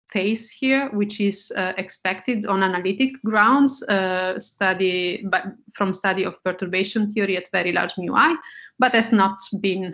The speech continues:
uh, observed on the lattice yet. And then you can look at the temperature versus magnetic field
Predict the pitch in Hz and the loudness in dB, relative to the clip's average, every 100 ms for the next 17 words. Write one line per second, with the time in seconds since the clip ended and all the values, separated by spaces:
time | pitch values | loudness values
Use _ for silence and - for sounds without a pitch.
0 | - 196 185 185 202 190 - 190 190 - | -6 -4 -2 -2 -2 -2 0 0 0 -8
1 | - - 202 208 240 247 190 - - 175 | -4 4 6 6 4 2 -4 -6 -8 -8
2 | - - _ - - - - - 226 233 | -8 -20 _ -20 -20 -20 -20 0 4 6
3 | 262 294 277 262 247 247 262 262 233 226 | 6 8 6 6 4 4 4 2 2 0
4 | 220 226 247 233 220 202 208 - 208 202 | 2 4 4 0 -2 0 -2 -2 -6 -6
5 | - - 202 202 208 202 - - 311 208 | -6 -2 0 4 2 2 -8 -4 0 0
6 | 175 | -2